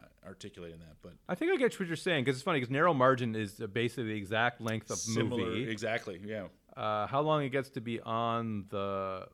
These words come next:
Speaker 2: might have been a little bit quicker than Narrow Margin to get on the train.
Speaker 1: A little bit, though. I think it's
Speaker 2: Maybe,
Speaker 1: that same
Speaker 2: but
Speaker 1: twenty kinda laying some groundwork, and now we're
Speaker 2: And
Speaker 1: on
Speaker 2: then
Speaker 1: the
Speaker 2: we
Speaker 1: train.
Speaker 2: get on. So it's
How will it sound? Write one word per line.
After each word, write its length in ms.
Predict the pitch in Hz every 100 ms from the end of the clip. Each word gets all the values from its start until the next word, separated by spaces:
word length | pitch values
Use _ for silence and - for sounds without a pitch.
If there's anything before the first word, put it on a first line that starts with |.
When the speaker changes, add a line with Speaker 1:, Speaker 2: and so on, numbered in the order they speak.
| -
Speaker 2:
might 180 | 120
have 60 | 123
been 140 | 120
a 40 | 120
little 140 | 123
bit 160 | 147 -
quicker 420 | - 170 190 175
than 180 | 170 160
Narrow 220 | 160 170
Margin 360 | 165 170 170 185
to 60 |
get 100 | 175
on 160 | 175 180
the 100 | 165 - -
train. 260 | - 190 185
Speaker 1:
A 40 |
little 260 | 151 147 131
bit, 180 | 104
though. 160 | - 95
I 60 | 104
think 180 | 139
it's 100 | 156
Speaker 2:
Maybe, 140 | 127 123
Speaker 1:
that 60 |
same 260 | - 127 120
Speaker 2:
but 80 | 107
Speaker 1:
twenty 400 | - 123 117 110
kinda 240 | 123 107
laying 240 | 107 107 104
some 180 | 110
groundwork, 540 | 104 101 101 98 95 -
and 180 | 107 98
now 260 | 101 95 85
we're 120 | 95
Speaker 2:
And 40 |
Speaker 1:
on 40 | 113
Speaker 2:
then 80 | 107
Speaker 1:
the 40 |
Speaker 2:
we 40 | 107
Speaker 1:
train. 120 | 107
Speaker 2:
get 60 | 104
on. 300 | 110 95 87
So 260 | - 101 101
it's 320 | 120 117